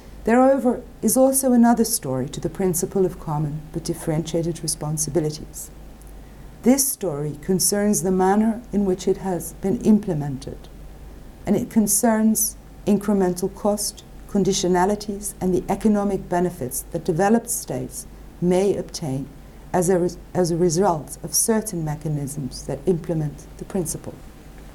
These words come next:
The notion of incremental cost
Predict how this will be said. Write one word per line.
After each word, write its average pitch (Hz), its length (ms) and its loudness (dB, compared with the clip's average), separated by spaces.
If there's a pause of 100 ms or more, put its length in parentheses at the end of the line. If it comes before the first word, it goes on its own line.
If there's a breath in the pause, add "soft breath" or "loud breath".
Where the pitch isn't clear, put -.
(1400 loud breath)
The 226 80 8
notion 233 600 6
of 175 120 0
incremental 196 680 2
cost - 600 -2